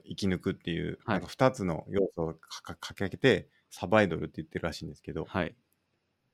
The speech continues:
Speaker 1: その、じ-、無人島でも生き抜く力を身につけるっていうのが僕の野望にちょっと近いなと思って、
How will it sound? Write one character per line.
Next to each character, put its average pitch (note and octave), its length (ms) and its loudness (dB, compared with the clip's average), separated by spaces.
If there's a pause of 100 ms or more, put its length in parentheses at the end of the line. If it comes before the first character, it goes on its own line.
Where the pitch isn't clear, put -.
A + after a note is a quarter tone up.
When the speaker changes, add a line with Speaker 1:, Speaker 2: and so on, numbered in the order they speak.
(180)
Speaker 1:
そ C#3 160 2
の、 C#3 280 6 (260)
じ-、 C#3 200 2
無 C#3+ 140 10
人 F3+ 240 8
島 F3 160 10
で D#3+ 100 10
も B2+ 100 10
生 G2 120 6
き A#2 80 6
抜 A2+ 140 6
く A#2+ 100 0
力 G#2 360 10
を E2+ 80 6
身 G#2 140 4
に G#2+ 120 6
つ - 100 -12
け G2 120 2
る F#2+ 80 4
っ F2 40 -2
て F#2 100 0
い F2 40 2
う - 20 2
の E2 80 2
が E2 100 2
僕 G2+ 280 4
の A#2+ 260 4 (840)
野 C3 220 12
望 C3+ 140 12
に C3 80 10
ち C3+ 80 2
ょ - 20 4
っ - 40 0
と - 60 -14
近 A2+ 220 6
い F2 40 6
な D#2 80 0
と - 120 -10
思 D#2 80 -8
っ - 40 -16
て、 - 260 -14